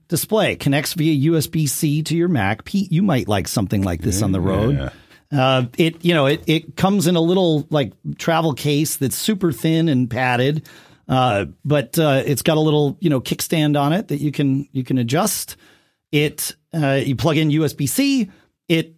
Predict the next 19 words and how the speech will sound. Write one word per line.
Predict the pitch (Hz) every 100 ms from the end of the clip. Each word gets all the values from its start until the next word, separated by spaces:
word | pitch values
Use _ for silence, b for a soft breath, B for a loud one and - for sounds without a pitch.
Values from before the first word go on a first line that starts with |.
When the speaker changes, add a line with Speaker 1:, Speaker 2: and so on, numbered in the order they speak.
| -
Speaker 1:
connects | - 147 147
to | 135
the |
Mac. | 143 185 175
It's | 143
nineteen | 156 165 - - 170 147
twenty | - 180 170 170
by | 156 143
ten | - 175 160
eighty | 180 147 160 160 170
resolution. | 160 160 139 139 175 202 262 277 311
So | -
you | 123 110
get | 131 123 95 -
a, |
a | 113
really | 98 139 160
nice, | 127 120 143 - - - _
y-, | 135